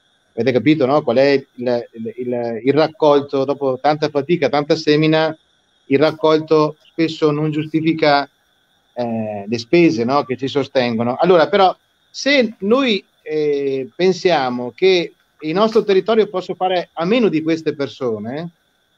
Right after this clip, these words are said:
che investono per garantire la manutenzione anche degli habitat naturali, oltre a esercitare la loro attività,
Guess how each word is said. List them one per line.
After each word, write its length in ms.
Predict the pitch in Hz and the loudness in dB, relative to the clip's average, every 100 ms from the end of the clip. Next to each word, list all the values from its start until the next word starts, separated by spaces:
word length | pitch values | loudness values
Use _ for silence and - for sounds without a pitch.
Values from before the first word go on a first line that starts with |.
| _ - | _ 0
che 60 | |
investono 520 | 135 139 175 180 156 117 | 2 4 2 0 -4 -2
per 160 | 127 | -4
garantire 600 | 127 135 127 175 175 143 | -2 -4 -4 0 2 2
la 120 | 123 | -2
manutenzione 760 | 127 131 139 135 131 - 165 135 | -6 -6 -8 -8 -6 -4 -2 0
anche 180 | 151 156 | -2 -2
degli 200 | 127 123 | -2 0
habitat 340 | 139 143 123 | 0 -2 -2
naturali, 720 | 123 127 127 120 104 104 147 165 _ _ _ _ | -4 -4 -2 -4 -2 -4 -6 -8 _ _ _ _
oltre 460 | - 131 135 135 131 | -2 2 2 2 0
a 100 | 120 | -4
esercitare 460 | 120 135 120 117 147 | 0 0 0 0 2
la 80 | 131 | 2
loro 120 | 139 | -2
attività, 680 | - 127 127 120 107 110 | -2 -4 -4 -4 -6 -8